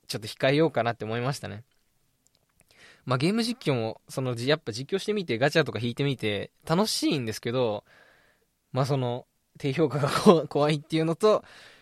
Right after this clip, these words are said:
その自分の投稿ペースを、が乱れてしまうんじゃないかっていう、まあ、乱れるというか、その頻度を上げなきゃいけないんじゃないかっていう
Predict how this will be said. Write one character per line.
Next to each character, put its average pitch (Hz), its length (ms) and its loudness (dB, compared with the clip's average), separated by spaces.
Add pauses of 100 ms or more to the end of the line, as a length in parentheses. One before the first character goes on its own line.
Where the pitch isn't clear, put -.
(380)
そ - 140 -6
の 123 40 -2
自 123 160 -2
分 143 180 0
の 147 180 0 (160)
投 147 180 2
稿 147 160 2
ペ 160 160 4
ー 156 40 4
ス - 180 0
を、 123 240 0
が 143 220 2
乱 139 180 2
れ 151 220 4
て 139 100 -6
し - 160 0
ま 151 80 4
う 170 100 4
ん 135 40 0
じ 107 100 -6
ゃ 107 40 -10
な 131 100 -2
い 127 60 -2
か 120 100 0
っ 107 40 -4
て - 180 -8
い 101 100 -2
う、 - 160 -10 (160)
ま 135 240 -4
あ、 135 80 -2
乱 139 160 0
れ 208 240 2
る 175 100 0
と - 100 -4
い 127 60 2
う 120 60 -2
か、 101 320 0
そ - 80 -8
の 120 60 -6
頻 170 180 0
度 120 80 2
を - 20 4
上 117 80 2
げ 135 100 -2
な 143 120 0
き 113 100 -6
ゃ - 20 -2
い 104 60 -6
け - 80 -4
な 131 80 0
い 131 60 0
ん - 20 0
じ 113 80 0
ゃ 110 40 2
な 117 60 0
い 123 60 -2
か 110 120 0
っ - 20 -6
て 98 180 -12
い 95 100 -4
う - 100 -10